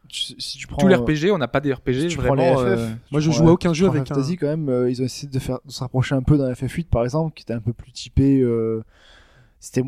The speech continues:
Speaker 1: je trouve ça moins manga qu'un F F sept, par exemple, parce que bon, les personnages sont un peu... il n'y a pas de S D, euh, le, bon, le dix, euh, c'est une espèce de,
Speaker 2: <laughs>
Speaker 1: ouais. Euh, je trouve que, euh, le huit a été un, justement un essai de la part de, de, de Square à l'époque de, de se rapprocher un peu de,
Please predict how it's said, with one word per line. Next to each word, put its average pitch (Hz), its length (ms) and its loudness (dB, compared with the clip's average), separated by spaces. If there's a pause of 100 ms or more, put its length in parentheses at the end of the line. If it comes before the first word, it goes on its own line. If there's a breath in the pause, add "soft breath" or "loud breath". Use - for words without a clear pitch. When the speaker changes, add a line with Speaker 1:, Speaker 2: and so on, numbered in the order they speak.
Speaker 1:
je - 40 -10
trouve - 160 -12
ça 147 140 0
moins 147 160 4
manga 156 320 4
qu'un 131 180 -4
F 135 140 -4
F 127 60 -6
sept, 147 180 -2
par 120 140 -2
exemple, 139 240 -4
parce - 100 -12
que 120 80 -14
bon, 120 60 -8
les 120 60 -10
personnages - 280 -8
sont 123 80 -6
un - 20 -6
peu... 113 220 -8
il 113 60 -12
n'y 120 60 -10
a - 20 -18
pas 123 160 -6
de 127 160 -2
S 120 180 -6
D, 180 460 4
euh, 117 840 0
le, 117 600 0
bon, 113 100 -12
le 110 120 -8
dix, 113 380 -18
euh, 101 220 -14 (260 loud breath)
c'est - 120 -20
une 107 80 -12
espèce 107 260 -12
de, 107 140 -12 (160)
Speaker 2:
<laughs> 113 160 -14
Speaker 1:
ouais. 123 240 -8 (640 loud breath)
Euh, 117 200 -2 (340)
je - 80 -20
trouve 202 280 2
que, - 140 4
euh, 135 640 8
le 135 280 2
huit 170 240 2
a 151 40 4
été 165 260 4
un, 143 220 -4
justement 151 320 -2
un 139 100 -2
essai 147 320 2
de 147 100 -6
la 131 120 2
part 139 220 -2
de, 120 200 0
de, 110 420 -6
de 113 100 -10
Square 135 320 -2
à 120 40 -4
l'époque 175 400 0
de, 131 260 4
de 120 120 -4
se - 100 -12
rapprocher 131 500 -2
un 143 100 -2
peu 151 200 2
de, 131 240 2